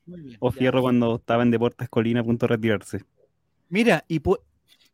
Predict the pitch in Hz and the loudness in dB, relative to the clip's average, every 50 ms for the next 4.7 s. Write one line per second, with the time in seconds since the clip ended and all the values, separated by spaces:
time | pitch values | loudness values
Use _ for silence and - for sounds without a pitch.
0 | _ _ - - 151 147 - 180 196 196 175 - 180 180 185 180 - 175 - - | _ _ -6 -4 -2 2 4 4 4 4 4 4 2 2 2 2 -2 -4 -2 -2
1 | 165 165 185 170 165 147 160 151 151 143 147 131 120 127 127 131 135 - - - | 0 0 2 0 0 0 0 0 0 2 2 2 2 2 2 0 -2 -4 -6 -10
2 | 151 139 - - - 135 131 123 104 123 123 123 123 120 120 135 160 160 - 180 | -12 -12 -12 -10 -6 -4 -4 -4 -4 -4 -2 -2 -2 -2 -2 -4 -6 -6 -8 -6
3 | 160 170 160 - 156 123 117 123 123 117 104 - 107 - 127 120 117 120 147 170 | -6 -8 -8 -6 -6 -6 -6 -8 -12 -6 -4 -4 0 2 4 4 4 4 4 2
4 | 165 165 131 120 175 - - - 127 123 123 117 113 | 4 2 0 0 -2 -4 -8 -8 -6 -4 -4 -4 -6